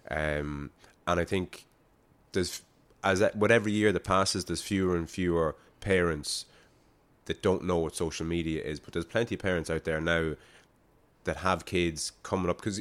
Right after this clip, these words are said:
you're young, so you're in your early thirties, early-ish thirties, and your daughter's what,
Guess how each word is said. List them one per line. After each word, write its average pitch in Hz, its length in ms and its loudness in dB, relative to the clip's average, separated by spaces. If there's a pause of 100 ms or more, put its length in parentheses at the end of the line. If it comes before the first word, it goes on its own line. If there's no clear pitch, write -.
you're 147 160 4
young, 127 380 6
so 101 200 -2
you're 127 380 4
in 110 60 2
your 104 120 4
early 92 240 4 (380)
thirties, - 580 -2 (400)
early-ish 76 460 -2
thirties, 71 340 -10 (480)
and 80 720 0 (220)
your 92 160 0
daughter's 90 340 2
what, 85 300 4